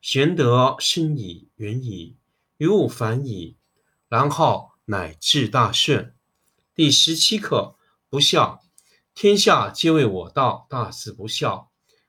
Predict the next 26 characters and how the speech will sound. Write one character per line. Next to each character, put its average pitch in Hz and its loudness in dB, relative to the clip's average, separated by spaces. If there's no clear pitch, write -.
夫 165 -2
为 160 6
大， 160 2
故 139 -2
为 110 -2
不 117 -8
孝。 120 -2
若 147 0
孝， - 2
久 143 -2
以 110 -8
其 - -4
细 160 2
也 92 -10
乎？ 123 -6
我 147 2
有 113 -4
三 160 -4
宝， 98 -6
持 - 0
而 147 2
保 87 -6
之。 127 -2
一 190 -4
曰 185 2
慈， 156 -6